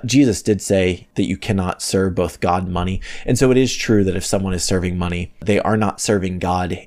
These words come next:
in that aspect. Now, the degree to which they are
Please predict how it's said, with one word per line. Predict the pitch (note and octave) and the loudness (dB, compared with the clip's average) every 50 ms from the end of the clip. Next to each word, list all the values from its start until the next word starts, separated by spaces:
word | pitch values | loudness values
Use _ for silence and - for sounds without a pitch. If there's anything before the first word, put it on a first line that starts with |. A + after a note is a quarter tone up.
| _ - | _ -4
in | A2+ A2 G2+ G2+ | -2 0 0 0
that | G2 F2+ - - | 0 -2 -2 -2
aspect. | - F#3 F#3 - - F3+ - | -4 -4 -4 -4 -4 -4 -2
Now, | - B2 A2+ A2 A2 - - - - - - _ | 0 2 2 2 2 0 -4 -12 -20 -20 -4 _
the | - B2 | 2 2
degree | A2 A#2+ A2 A2+ A2+ C3 D3 D#3 C#3+ | 2 2 0 2 2 4 4 4 4
to | - - - | 2 0 2
which | G#2 G#2 F#2+ - - - - - - - | 4 4 2 2 -2 -6 -8 -10 -10 -6
they | A#2 A2+ G#2 G#2 G2+ G2+ | -4 0 2 2 2 4
are | G2 F#2 F2+ E2+ E2+ E2 E2 E2 | 2 2 0 0 -2 -4 -6 -8